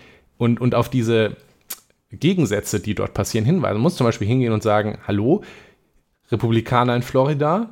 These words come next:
zum Beispiel, das ist mir gerade immer noch sehr im Gedächtnis, das ist ja auch gerade noch im Laufen, was da passiert. Ihr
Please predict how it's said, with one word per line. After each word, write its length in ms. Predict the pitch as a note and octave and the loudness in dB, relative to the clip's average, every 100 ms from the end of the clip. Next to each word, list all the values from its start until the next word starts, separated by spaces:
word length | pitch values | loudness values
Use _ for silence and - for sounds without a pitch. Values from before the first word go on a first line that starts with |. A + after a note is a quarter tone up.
| - | -12
zum 200 | - A#2 | -6 0
Beispiel, 440 | A2 C3 D#3+ E3 | 2 2 0 0
das 240 | F3 A2 - | 0 -4 -4
ist 240 | A2 - - | -6 -8 -4
mir 240 | A#2 C3+ C3 | 0 0 0
gerade 360 | A2+ B2+ B2+ | 2 2 2
immer 160 | B2 A#2+ | 0 0
noch 160 | A#2+ | 0
sehr 200 | A#2 A#2+ | 0 0
im 100 | A#2+ | 0
Gedächtnis, 460 | A#2 A2+ B2+ C#3 B2 | 0 2 2 2 0
das 200 | A2+ G#2 | 0 0
ist 140 | A2+ | 0
ja 80 | G#2+ | 2
auch 160 | G2+ G2+ | 2 2
gerade 180 | G#2+ A2 | 0 0
noch 140 | G2 | 0
im 80 | G2 | 0
Laufen, 300 | G2+ B2+ C3+ | 2 2 2
was 140 | B2+ | 0
da 80 | B2+ | 0
passiert. 420 | B2 B2+ B2+ B2 - - - | -2 0 2 0 -2 -20 -10
Ihr 280 | E3 G3 | 0 2